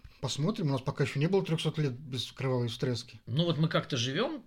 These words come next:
Speaker 2: после того, как, э, и Советский Союз рухнул. Мы, конечно, все не договорились, да, и режим у нас там не, не ахти какой, да, но, во всяком случае, я не вижу в люд-, в людях какой-то потенции на, там,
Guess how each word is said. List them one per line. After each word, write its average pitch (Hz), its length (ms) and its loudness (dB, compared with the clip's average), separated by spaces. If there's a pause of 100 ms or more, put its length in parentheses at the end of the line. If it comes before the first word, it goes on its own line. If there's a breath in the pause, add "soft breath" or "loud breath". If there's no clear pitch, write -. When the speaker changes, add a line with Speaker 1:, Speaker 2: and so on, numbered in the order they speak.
(100)
Speaker 2:
после 139 260 -4
того, 143 240 2
как, - 360 -4
э, 117 520 2
и 107 60 0
Советский 123 400 -4
Союз 165 340 -2
рухнул. 151 400 0 (460 loud breath)
Мы, 160 160 2
конечно, 160 340 4
все - 160 0
не 147 100 2
договорились, 143 640 4
да, 143 260 4
и 123 140 2
режим 127 320 0
у - 20 -2
нас 127 200 -2
там 107 260 -4 (160)
не, 120 220 -4
не 127 400 0
ахти 151 220 0
какой, 131 380 0
да, 143 220 2
но, 143 300 0 (320 loud breath)
во 123 80 0
всяком 135 260 0
случае, 147 380 -4
я 131 180 0
не 151 140 4
вижу 139 260 0
в 120 60 -2
люд-, 127 240 -4
в 127 120 -4
людях 160 280 0
какой-то 120 340 -6
потенции 143 500 -2
на, 117 200 -4
там, 113 240 -4